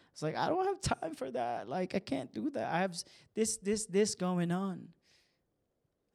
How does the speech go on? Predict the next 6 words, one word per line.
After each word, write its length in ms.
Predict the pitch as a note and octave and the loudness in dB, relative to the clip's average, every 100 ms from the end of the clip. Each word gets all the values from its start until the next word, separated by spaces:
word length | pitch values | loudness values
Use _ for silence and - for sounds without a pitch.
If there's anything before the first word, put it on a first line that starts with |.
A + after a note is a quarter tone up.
| - | -10
I'm 140 | F3+ | -8
telling 520 | G3+ F#3+ A#3 B3 A3 F#3 | 0 4 6 6 4 6
you, 260 | E3+ E3+ | 6 4
you 220 | E3+ D#3+ G3 - | 2 -4 -6 2
cannot 680 | G#3+ G3+ G#3 G#3+ A3 F3+ - _ _ - | 4 4 4 4 2 -2 -8 _ _ -6
afford 1160 | E3+ E3 - - - B3+ C#4 C#4 D#3+ C#3 B2+ | -6 -4 -10 -12 6 10 10 10 8 4 -6